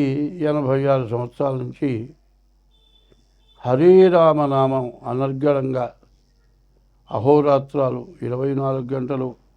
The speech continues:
ఎనభై ఆరు సంవత్సరాలు జరిగింది. రామనామ క్షేత్రం.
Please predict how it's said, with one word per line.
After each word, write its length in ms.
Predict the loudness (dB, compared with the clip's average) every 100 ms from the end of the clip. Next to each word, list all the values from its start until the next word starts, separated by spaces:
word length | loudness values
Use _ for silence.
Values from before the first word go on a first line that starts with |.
| _ _ _ _ _ _ _ _ -12
ఎనభై 420 | -6 -4 -2 -2
ఆరు 200 | -2 -4
సంవత్సరాలు 520 | -6 -10 -10 -6 -6
జరిగింది. 500 | -6 -10 -10 -10 -12 -18 _ _ _ _ _ _ _ _ _ _ _ _ _ _ -6
రామనామ 1040 | 2 4 4 2 0 -2 -2 -2 0 -2 -4
క్షేత్రం. 580 | -10 -12 -12 -10 -14